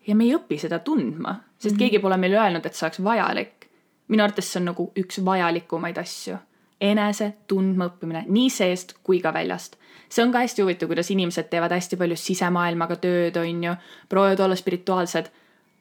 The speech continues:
Speaker 1: aga nad ei tee enda välismaailmaga tööd, nad ei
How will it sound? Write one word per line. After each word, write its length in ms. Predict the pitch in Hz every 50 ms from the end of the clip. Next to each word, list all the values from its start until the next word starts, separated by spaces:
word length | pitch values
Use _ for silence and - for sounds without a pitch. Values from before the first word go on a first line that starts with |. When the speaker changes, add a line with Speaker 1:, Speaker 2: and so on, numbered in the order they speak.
| _ _
Speaker 1:
aga 160 | 190 196 196 202
nad 140 | 202 190
ei 100 | 220 220
tee 240 | 214 277 262 220 190
enda 180 | 180 175 165 165 175
välismaailmaga 800 | 196 240 262 175 - - - 160 160 160 160 165 165 165 - -
tööd, 160 | - - -
nad 160 | 190 180 180
ei 160 | 196 196 -